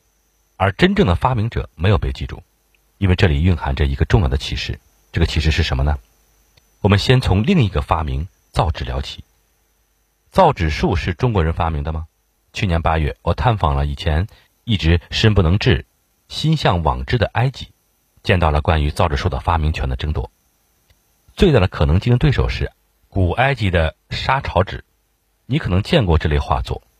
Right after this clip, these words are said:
它的载体正是沙草纸。沙草纸千年不腐，让我们有机会研究古埃及，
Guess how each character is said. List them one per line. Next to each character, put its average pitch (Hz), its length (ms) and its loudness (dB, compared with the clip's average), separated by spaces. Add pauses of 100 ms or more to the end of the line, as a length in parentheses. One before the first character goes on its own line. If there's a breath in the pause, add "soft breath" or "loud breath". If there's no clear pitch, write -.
(540)
它 - 180 0
的 147 80 2
载 98 260 0
体 85 180 -2
正 120 240 0
是 - 300 -6 (180)
沙 - 240 -2
草 71 200 -2
纸。 - 160 -12 (760)
沙 190 280 0
草 95 240 0
纸 62 300 -6 (200)
千 175 260 0
年 90 160 0
不 - 120 -2
腐， 65 280 -8 (420)
让 110 140 4
我 87 60 2
们 82 120 2
有 73 140 2
机 110 160 -2
会 82 180 -2
研 80 260 -2
究 82 220 2
古 73 200 -6
埃 85 200 -2
及， - 260 -10